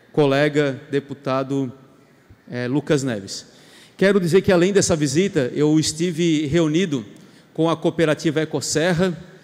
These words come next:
em conjunto com o Centro de Educação Popular Vianney. É, o Vianney também está aí indo pra comemoração de quarenta anos de existência nesse ano,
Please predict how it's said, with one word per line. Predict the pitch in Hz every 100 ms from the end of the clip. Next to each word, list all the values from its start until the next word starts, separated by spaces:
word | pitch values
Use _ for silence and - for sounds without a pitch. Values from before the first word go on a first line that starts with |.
| - -
em | 180
conjunto | 180 165 151 170 165
com | 151 156 147 143
o |
Centro | 131 - 165 160
de |
Educação | 156 143 156 165
Popular | 143 147 143 143 143
Vianney. | 135 135 127 170 180 - - - - - -
É, | 127 131 131 123 117 113 -
o | 175
Vianney | 165 170 156 165
também | 160 151 151 151 143 123
está | - - 160 143
aí | 143 156 147 - - - - _ -
indo | 147 165 147
pra | 110 143
comemoração | 156 156 151 143 -
de | 147
quarenta | 135 143 165 185
anos | 160 165 165 135
de |
existência | 143 127 - 143 175 - 156 117
nesse | 127 135 - 123
ano, | 156 185